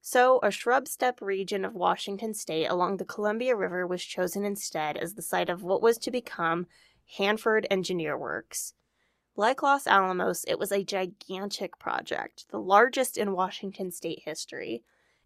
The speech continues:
It was a self-contained city with three different locations for the reactors, uranium enrichment, and test conducting, and the whole thing had to remain a complete secret to the public. <laughs> I mean, this is how, like,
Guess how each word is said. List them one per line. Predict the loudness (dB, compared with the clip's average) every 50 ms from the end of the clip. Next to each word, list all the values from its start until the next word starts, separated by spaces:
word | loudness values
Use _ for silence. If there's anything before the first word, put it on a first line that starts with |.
| _ _ _ 0
It | 2 2
was | 4 2
a | 2 2
self-contained | 4 6 6 6 4 4 -2 -2 -2 0 0 0 0 0 -2 -4 -6
city | -6 -2 -2 0 2 2 2 2 0
with | -2 -4 -8
three | -8 -6 -4 -2 -2 -2 0
different | 0 -2 -2 0 -2 0 0
locations | 0 0 0 -2 -6 -6 -6 -6 -8 -10 -10 -10
for | -10 -10 -10
the | -8 -6
reactors, | -4 0 2 2 0 0 -2 0 0 2 2 2 0 -2 -6 -6
uranium | -2 0 2 2 2 0 0 -2 -2
enrichment, | -2 0 0 0 -2 -2 -4 -2 -2 -2 -2 -2
and | -4 -6 -4
test | 0 0 0 0 -2 -8
conducting, | -8 -4 -4 -4 -4 -4 _ -8 -6 -6 -6 -6 -10 _ -18 -20 -20 -20 _ _ _ -4
and | -2 0
the | 0 -2
whole | -2 0 4 6 8 8 6 4 0 -4 -8 -4
thing | 0 2 2 2 2 0 -4 -10 -8 -2
had | -2 -2 -2 -2
to | -4 -6
remain | -4 -2 -2 -2 -2 -2 -4 -4
a | -6 -8
complete | -8 -8 -8 -8 -8 -8 -8 -8 -6 -6 -6 -8 -10 -14 -20 _ -18
secret | -12 -6 -4 -4 -4 -2 -2 -2 -2 -2 -2 -8 -16 -12
to | -6 -6 -4
the | -4 -6
public. | -4 0 2 2 2 2 -2 -4 -6 _ -10 -6 -6 -6 -6 -8 -12 -20 _ _ _ _
<laughs> | _ _ -20 -20 -18 -16 -14 -8 0
I | 2 4 4
mean, | 4 4 0 0 0
this | 0 0 0
is | 0 0 2
how, | 4 8 10 10 10 8 6
like, | 4 4 4 2 0 -6